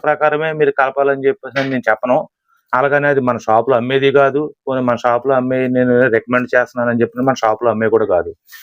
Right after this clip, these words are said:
మీరందరూ అడగబట్టే మన కస్టమర్స్, సబ్స్క్రైబర్స్ అడిగే, "మీ అన్న, మీరు ఎలాంటి మేత కలుపుకుంటారో ఒకసారి చూపించండి అన్న మాకు" అని అడగబట్టి నేను, "ఇదిగోండి నేను ఇలాగా కలుపుకుంటున్నాను ఈ మేత" అని చెప్పేసి అని చూపించడం వరకు ఈ వీడియో చేస్తున్నాను నేను.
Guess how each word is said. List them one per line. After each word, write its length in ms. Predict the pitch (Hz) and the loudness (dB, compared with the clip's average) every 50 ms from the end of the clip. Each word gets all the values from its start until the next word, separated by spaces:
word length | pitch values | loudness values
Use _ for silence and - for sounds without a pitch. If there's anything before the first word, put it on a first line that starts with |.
| - - - - - - - - - - | -20 -20 -20 -20 -20 -20 -20 -8 -2 0
మీరందరూ 420 | 123 131 127 123 127 143 160 180 | 0 2 2 2 0 2 2 4
అడగబట్టే 760 | 175 165 160 160 160 156 156 147 - 123 107 104 104 104 - 139 - | 4 4 2 0 0 -2 -4 -2 -2 -2 -2 -2 -4 -6 -8 -6 -2
మన 360 | 127 127 127 127 127 123 117 - | -2 0 2 2 2 0 0 -2
కస్టమర్స్, 340 | 123 117 - - 131 123 117 | -6 -6 -4 -4 -4 -4 -4
సబ్స్క్రైబర్స్ 640 | 135 127 117 123 110 - 127 120 113 113 117 - 131 | -6 -8 -6 -8 -6 -4 -2 -2 0 -2 -2 0 0
అడిగే, 280 | 120 110 113 110 120 | 0 0 -2 -2 -4
"మీ 300 | 117 120 - 127 123 127 | -4 -4 -4 -2 0 2
అన్న, 240 | 120 98 101 117 139 | 2 2 2 0 0
మీరు 480 | 156 151 139 135 117 117 113 113 107 104 - _ _ _ _ _ - | 0 2 2 2 4 4 4 4 2 0 -4 _ _ _ _ _ -2
ఎలాంటి 260 | 120 117 123 135 139 | 0 0 0 -2 -2
మేత 180 | 139 143 139 139 | 0 0 0 0
కలుపుకుంటారో 540 | 135 - 131 127 - - 131 127 135 135 143 | 0 -2 -4 -4 -4 -8 -4 -2 0 2 2
ఒకసారి 320 | 135 - 147 147 - 143 | 2 2 0 -2 0 0
చూపించండి 340 | 139 131 139 - 147 139 139 | 2 2 2 0 0 -2 0
అన్న 160 | 135 135 135 | -2 -2 -2
మాకు" 280 | 135 135 131 127 127 135 | 0 0 0 0 0 0
అని 100 | 139 120 | 0 0
అడగబట్టి 540 | 117 107 113 123 139 143 156 156 - 240 240 | 0 0 0 0 2 0 0 0 -2 -4 -2
నేను, 240 | 226 214 175 160 156 160 | 0 0 0 0 0 0
"ఇదిగోండి 360 | - 151 - 147 165 165 185 | -2 0 0 0 2 2 2
నేను 280 | 185 147 143 147 151 160 | 0 2 2 2 2 4
ఇలాగా 440 | 160 156 156 151 160 156 151 147 - _ _ _ _ _ _ _ - | 4 2 4 4 4 2 2 0 -2 _ _ _ _ _ _ _ -2
కలుపుకుంటున్నాను 460 | 143 147 147 - 160 156 143 160 156 151 | -2 -2 -2 -2 -4 -4 -2 0 0 0
ఈ 40 | |
మేత" 340 | 143 131 127 127 131 131 - | 0 0 0 0 0 0 0
అని 240 | 175 175 165 156 135 | -2 -2 0 0 -2
చెప్పేసి 280 | 135 131 - 135 - 151 | -2 -2 -2 -4 -4 -4
అని 220 | 170 - - 135 | -4 -2 0 0
చూపించడం 340 | 135 123 131 - - 139 131 | 0 0 0 0 2 2 2
వరకు 200 | 131 127 127 170 | 2 2 2 2
ఈ 80 | 160 | 2
వీడియో 240 | 131 117 117 120 123 | 2 4 4 4 4
చేస్తున్నాను 400 | 120 120 113 107 - 117 110 110 | 4 4 2 0 -2 -6 -4 0
నేను. 300 | 110 107 110 123 160 165 | 0 2 2 2 0 -2